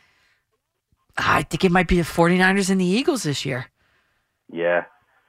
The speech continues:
Speaker 1: Yeah.
Speaker 2: I'm hoping Detroit, like, I'm hearing good things about Detroit. Like, um, B T is saying, uh, he sees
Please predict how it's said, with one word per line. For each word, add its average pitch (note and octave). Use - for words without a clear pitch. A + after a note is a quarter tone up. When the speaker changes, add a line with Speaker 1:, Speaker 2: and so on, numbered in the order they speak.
Speaker 1:
Yeah. F3+
Speaker 2:
I'm -
hoping B3
Detroit, E3
like, B2+
I'm C#3
hearing F#3+
good C3
things C3
about A2
Detroit. A2+
Like, G2
um, G2+
B A2+
T A#2+
is G2
saying, G2
uh, F#2+
he G2
sees G2